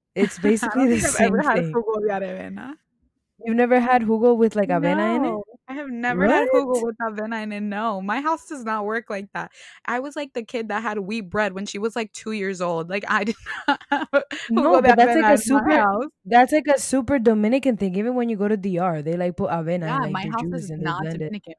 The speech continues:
Speaker 2: We're, like, the weirdest version of Dominicans. We're, like, bland Dominicans. We, like, barely eat
Speaker 1: Mm, oh,
Speaker 2: Dominican
Speaker 1: you've never
Speaker 2: food.
Speaker 1: had, like, jugo de limon with avena?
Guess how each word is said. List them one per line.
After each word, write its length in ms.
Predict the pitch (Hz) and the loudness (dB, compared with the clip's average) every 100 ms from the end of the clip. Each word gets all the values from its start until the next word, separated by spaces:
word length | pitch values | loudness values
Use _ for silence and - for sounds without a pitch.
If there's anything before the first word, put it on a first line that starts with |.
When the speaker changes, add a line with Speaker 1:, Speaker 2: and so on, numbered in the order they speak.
| 160 | -16
Speaker 2:
We're, 240 | 175 190 | -10 -8
like, 240 | 214 214 220 | -6 -8 -10
the 220 | 190 190 | -12 -10
weirdest 580 | 180 165 160 175 196 - | -10 -10 -8 -8 -10 -10
version 380 | 165 170 175 165 | -8 -8 -8 -14
of 120 | 160 | -16
Dominicans. 640 | 160 160 156 156 160 156 165 | -14 -12 -12 -12 -14 -14 -10
We're, 120 | 175 | -6
like, 160 | 185 | -6
bland 760 | 165 156 160 156 156 151 156 165 | -8 -10 -8 -4 -4 -6 -10 -12
Dominicans. 720 | 170 170 170 185 - - 185 - - - - | -10 -12 -12 -18 -18 -16 -18 -18 -20 -20 -10
We, 80 | 180 | -8
like, 160 | 180 - | -8 -8
barely 760 | 175 156 - - - - 196 _ _ _ _ _ _ | -14 -12 -12 -12 -14 -20 -20 _ _ _ _ _ _
eat 200 | 190 165 | -20 -14
Speaker 1:
Mm, 140 | 180 165 | -12 -6
oh, 40 | 196 | -4
Speaker 2:
Dominican 0 | |
Speaker 1:
you've 200 | 185 175 | -4 -4
never 200 | 226 233 | 0 2
Speaker 2:
food. 0 | |
Speaker 1:
had, 180 | 226 220 | 4 2
like, 180 | 208 185 | 0 0
jugo 200 | 202 202 | 0 2
de 60 | 202 | 0
limon 300 | 185 175 185 | -2 -2 -2
with 140 | 185 | -2
avena? 440 | 165 151 165 226 | -2 -4 -6 -8